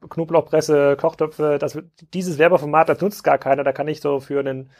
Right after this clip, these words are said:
da zahle ich für einen Klick noch einen Cent, ja, da kriege ich jetzt hier richtig Ware drüber geschoben, äh, äh, und drehe die dann einmal, äh, ein-, ein-, einmal ums Eck. Gibt's da nicht viel Neues oder ist das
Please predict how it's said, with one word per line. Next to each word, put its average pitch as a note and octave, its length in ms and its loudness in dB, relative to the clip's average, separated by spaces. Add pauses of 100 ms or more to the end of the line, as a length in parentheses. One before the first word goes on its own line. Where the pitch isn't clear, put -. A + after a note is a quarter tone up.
(280)
da - 60 -20
zahle D3 180 0
ich - 60 -6
für D3+ 80 -6
einen C#3 100 -6
Klick E3+ 200 -4
noch D3+ 160 -4
einen C3 80 -6
Cent, F3+ 320 0
ja, C#3+ 160 4
da C#3+ 80 2
kriege - 180 -6
ich D3 80 -8
jetzt C#3+ 180 -2
hier C#3 120 0
richtig E3 240 -8
Ware D3 260 4
drüber C3+ 220 2
geschoben, D#3 540 -2
äh, C3 640 0
äh, - 40 -4
und C3 140 -10
drehe B2+ 160 0
die C#3 80 -4
dann C3 100 0
einmal, B2+ 380 -2 (420)
äh, D3 60 -6
ein-, C#3 440 -2
ein-, C#3+ 240 -2
einmal C#3 280 0
ums B2+ 180 -2
Eck. F3 200 -4
Gibt's E3 180 -2
da E3 100 2
nicht F#3 320 -6
viel G3 420 -2
Neues G#3 480 0
oder F3 200 2
ist D#3+ 160 -2
das - 460 -2